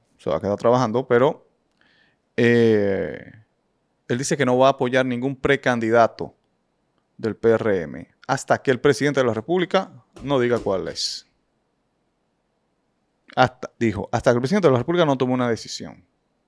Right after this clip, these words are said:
Eso queda abierto en el sentido de que hasta que el presidente de la República no señale a uno, "Mira, este es Bengoechea, dale pa' allá". Es decir,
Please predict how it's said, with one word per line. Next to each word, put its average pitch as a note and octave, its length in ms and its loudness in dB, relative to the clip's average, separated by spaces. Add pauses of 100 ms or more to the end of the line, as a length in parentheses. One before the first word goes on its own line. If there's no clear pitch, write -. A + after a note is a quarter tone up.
(400)
Eso D3 200 0
queda G3+ 180 4
abierto D#3 520 0
en B2 100 -6
el A#2 80 -8
sentido C#3 320 -2
de C#3 80 0
que A#2+ 140 -2
hasta A2+ 280 -4
que - 80 -10
el G#2+ 60 -8
presidente A2+ 340 -8
de C#3 40 -4
la C#3+ 60 -4
República C#3+ 420 -4
no G#2+ 140 -6
señale B2 460 -2
a C#3 60 6
uno, C3+ 480 -2 (320)
"Mira, A2+ 320 -2
este A#2 400 0
es A2 80 -2
Bengoechea, F#2+ 640 -4 (1040)
dale G#2+ 320 0
pa' A2 100 2
allá". F#2 300 -4 (1700)
Es A#2+ 120 2
decir, B2+ 340 2